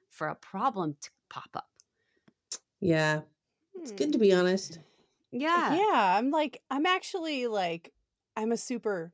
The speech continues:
Speaker 3: brutally honest person, and I'm sitting here trying, struggling to understand what it would feel like to be honest about this one thing, because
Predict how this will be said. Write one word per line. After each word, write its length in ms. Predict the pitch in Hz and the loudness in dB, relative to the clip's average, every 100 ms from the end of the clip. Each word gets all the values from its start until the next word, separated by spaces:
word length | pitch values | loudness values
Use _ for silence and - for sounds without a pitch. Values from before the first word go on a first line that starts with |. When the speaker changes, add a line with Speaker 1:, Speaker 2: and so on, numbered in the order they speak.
| _ | _
Speaker 3:
brutally 400 | 220 220 202 175 | -2 0 2 2
honest 400 | 180 190 180 - | 0 0 -4 -8
person, 540 | 180 180 - 160 147 - | -8 -8 -8 -8 -10 -12
and 260 | - 185 170 - | -8 -6 -6 -4
I'm 260 | 233 311 | -4 -2
sitting 340 | - 247 214 214 | -2 -2 0 0
here 180 | 190 | -4
trying, 480 | 180 - 202 226 247 _ | -6 -2 -2 -2 -6 _
struggling 760 | - - 254 240 202 170 156 165 _ _ | -12 -6 0 0 -2 -8 -10 -14 _ _
to 100 | - 208 | -4 -2
understand 540 | 214 208 - 196 190 | -2 -6 -8 -8 -6
what 120 | 190 | -6
it 40 | 196 | -6
would 140 | 185 | -8
feel 220 | - 202 190 | -8 -6 -4
like 200 | 196 196 | -6 -8
to 80 | |
be 120 | 196 - | -8 -6
honest 380 | 185 185 180 | -4 -6 -10
about 240 | 180 160 156 - | -4 -4 -4 -10
this 260 | 165 - | -10 -8
one 240 | 175 165 160 | -8 -8 -10
thing, 340 | - - 180 - | -12 -14 -16 -14
because 320 | 202 214 | -8 -6